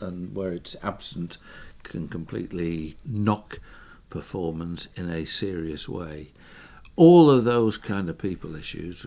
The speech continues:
we, we did a lot of work on productivity in the last couple of years and talked about seven key drivers of positive productivity performance,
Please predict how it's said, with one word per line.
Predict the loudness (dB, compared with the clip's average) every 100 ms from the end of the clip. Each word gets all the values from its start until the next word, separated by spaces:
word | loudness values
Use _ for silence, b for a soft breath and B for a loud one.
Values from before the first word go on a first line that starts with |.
| -12
we, | -6
we | -4
did | -4 -4
a | -4
lot | -4 -6
of | -6
work | -6 -6 -10 -20 B B -18
on | -16 -10
productivity | -6 -6 -8 -10 -10 -8 -8
in | -8
the |
last | -10 -10
couple | -14 -12 -12
of | -8
years | -4 -4 -4 -10 B B B B
and | -14 -10
talked | -6 -6 -6
about | -6 -4 -2 -2
seven | 0 -2 -2 -6 -6
key | -8 -8 -8
drivers | -8 -4 -2 0 0 0 -2 -6 -6 -10 B B -12 -10
of | -10 -10 -8 -10 -12 -14
positive | -6 -4 -4 -4 -6 -6 -6
productivity | -6 -6 -6 -6 -6 -8 -10
performance, | -10 -8 -8 -8 -8 -8 -8